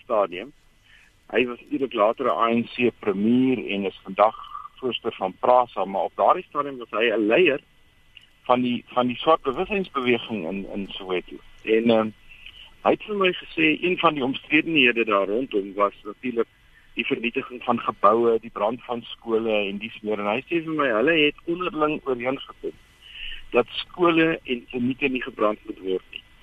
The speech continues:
maar dat die geboue van die ou Wesrandse administrasieraad en die biersale, hoekom die biersale? Wel, die destydse, ehm, administrasierade het hulle hoofsaaklike inkomste verdien uit die verkoop van bier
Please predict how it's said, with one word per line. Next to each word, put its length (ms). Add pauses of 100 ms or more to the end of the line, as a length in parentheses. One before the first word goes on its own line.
(180)
maar 320
dat 280
die 180
geboue 600
van 220
die 180
ou 260
Wesrandse 580
administrasieraad 1300
en 240
die 200 (340)
biersale, 760
hoekom 300
die 140
biersale? 520
Wel, 260 (420)
die 120
destydse, 840
ehm, 200 (440)
administrasierade 1160
het 120
hulle 180
hoofsaaklike 760
inkomste 540
verdien 480
uit 100
die 140
verkoop 340
van 240
bier 560